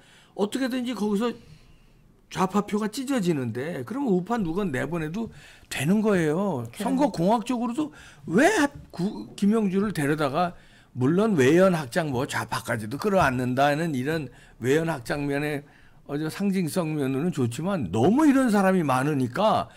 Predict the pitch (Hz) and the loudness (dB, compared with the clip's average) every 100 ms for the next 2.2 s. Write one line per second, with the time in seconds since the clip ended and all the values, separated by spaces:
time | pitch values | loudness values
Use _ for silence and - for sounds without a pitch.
0 | - - - 196 202 190 180 170 170 170 | -20 -20 2 6 6 6 4 4 4 2
1 | 165 160 160 165 190 175 165 - 156 226 | 2 0 0 -4 -2 0 -2 -2 -4 -2
2 | 151 | -2